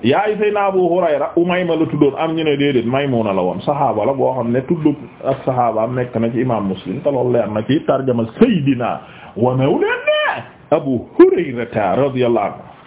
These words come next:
anhuma. Kon kooku moo amoon nday bu doon dund muy Seydina Abu Hurayra, mais pas Yonent bi alayhi salaatu wassalaam. Ñu ne côté boobu rek day wane ne li Imaamul Xattaabi wax njuumte la.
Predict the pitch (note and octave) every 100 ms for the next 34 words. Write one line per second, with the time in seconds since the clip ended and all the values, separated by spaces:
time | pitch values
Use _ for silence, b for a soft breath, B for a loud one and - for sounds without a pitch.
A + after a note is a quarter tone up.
0 | - B2 A#2+ A2 F#2+ - - G#3 - B
1 | B B - A3 C#4 F3 G3 A3+ G#3+ G3+
2 | F#3+ F#3+ G3+ G3+ F#3+ F3 F4+ A3+ F#3 F3+
3 | E3+ E3 D#3 D3+ E3 F#3+ D3 C#3+ G3 F3
4 | D3+ D3 C#3 B2+ A#2+ A#2+ F3 - G#2+ A#2
5 | C3+ A2+ G#2+ G2 F#2 E2 A#2 D3+ E3 E3
6 | D3 C#3+ C3 C#3+ C#3 C#3 C3 A#2+ B2+ C3
7 | C#3+ C#3 B2+ C3 - A#2+ A#2 A2+ A2 G2
8 | A#2 B2 F#2+